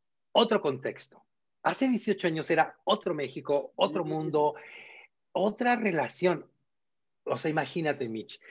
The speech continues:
Speaker 1: ser homófobo llegaba a ser hasta un plus. No estaba mal visto como ahora, ¿sabes? Porque si ahora llegas y dices, "Mira,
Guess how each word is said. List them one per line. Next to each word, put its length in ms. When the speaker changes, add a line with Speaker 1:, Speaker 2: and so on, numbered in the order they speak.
Speaker 1:
ser 260
homófobo 880
llegaba 340
a 40
ser 180
hasta 220
un 200
plus. 600
No 120
estaba 320
mal 280
visto 360
como 280
ahora, 420
¿sabes? 400
Porque 200
si 120
ahora 200
llegas 440
y 60
dices, 260
"Mira, 260